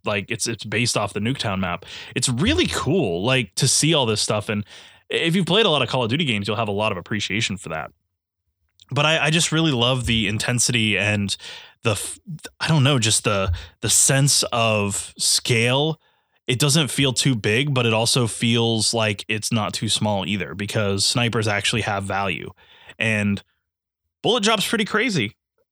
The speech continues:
Uh, you don't get that in a Call of Duty game, really. So it's pretty nuts to,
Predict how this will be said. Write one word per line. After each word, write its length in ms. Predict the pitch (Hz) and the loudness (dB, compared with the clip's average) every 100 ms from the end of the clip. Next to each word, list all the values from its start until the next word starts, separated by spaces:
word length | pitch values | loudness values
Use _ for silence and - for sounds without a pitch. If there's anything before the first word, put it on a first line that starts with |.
| _ | _
Uh, 280 | - 139 139 | -6 -4 -4
you 180 | 180 190 | -2 2
don't 220 | 196 190 | 2 2
get 160 | 170 190 | 0 2
that 160 | 147 | 0
in 80 | 107 | 2
a 60 | 123 | 0
Call 160 | 139 | 0
of 60 | 120 | 2
Duty 180 | 139 147 | 2 0
game, 200 | 92 90 | -2 -2
really. 280 | 87 87 _ _ _ | -4 -6 _ _ _
So 680 | - 120 113 107 110 107 104 | -4 0 0 2 2 0 -2
it's 540 | 123 123 - - - - _ _ _ _ _ _ _ _ _ _ _ _ _ | -4 -4 -2 -4 -4 -8 _ _ _ _ _ _ _ _ _ _ _ _ _
pretty 240 | - 208 254 | -2 2 4
nuts 360 | 240 226 - | 2 2 -2
to, 420 | - 175 147 131 | 0 2 2 0